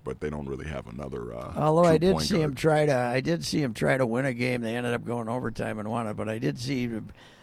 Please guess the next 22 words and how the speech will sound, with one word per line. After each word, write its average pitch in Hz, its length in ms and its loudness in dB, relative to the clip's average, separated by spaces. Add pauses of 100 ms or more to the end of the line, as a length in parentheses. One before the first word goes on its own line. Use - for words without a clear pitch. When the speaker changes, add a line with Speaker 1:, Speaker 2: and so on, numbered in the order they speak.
(560)
Speaker 2:
uh, 107 340 -4
trying 139 280 2
to 120 80 -2
win 135 180 0
a 131 60 0
game 127 340 -2
by 117 140 0
doing 123 260 -4
the 117 140 -4
old 117 560 0
clear 143 320 2
out 127 240 4
for 117 120 -4
Jimmy, 123 380 2
let 117 360 0
Jimmy 117 340 -2
go, 117 260 2
and 113 100 0
he 117 160 -2
threw 107 300 -2
up 110 160 0
a 107 160 -4